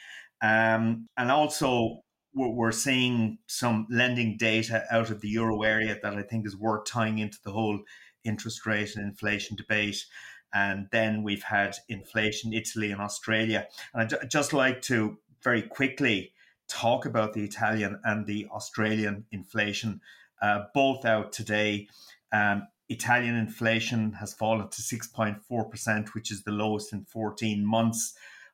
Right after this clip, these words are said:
Australian inflation has fallen to a thirteen-month low of five point six percent. So it's quite clear that the ongoing downward trend in headline inflation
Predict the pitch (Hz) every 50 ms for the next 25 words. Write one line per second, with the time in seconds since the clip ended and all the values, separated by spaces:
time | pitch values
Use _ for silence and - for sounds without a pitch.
0 | _ - 107 110 - - - - - 117 117 117 117 117 110 107 - - 110 101
1 | 101 101 - 113 110 113 110 - - 127 107 87 - - - - - _ - -
2 | 104 - - - 110 110 110 107 104 98 - - 107 98 - - - - 123 120
3 | 117 117 113 107 104 101 104 104 101 - 113 110 110 110 107 104 - - 104 104
4 | 104 - _ 104 101 101 101 - - 110 107 - - - 98 - - 113 107 107
5 | 101 101 - - - - - - _ - - - 110 110 107 104 - - - -
6 | 143 135 131 - - 117 120 117 113 110 107 104 - - - - - _ _ -
7 | 104 101 101 - - 104 101 101 101 95 - - _ _ _ _ _ _ _ _
8 | _ _ - 123 120 120 127 123 113 120 120 113 110 104 104 104 101 101 - -
9 | _ _ _ - 120 110 110 110 110 104 101 101 - - 117 110 107 104 101 101
10 | - _ - 107 104 101 101 107 107 107 104 104 104 101 101 95 98 95 - -
11 | 104 104 104 101 - - 113 92 - -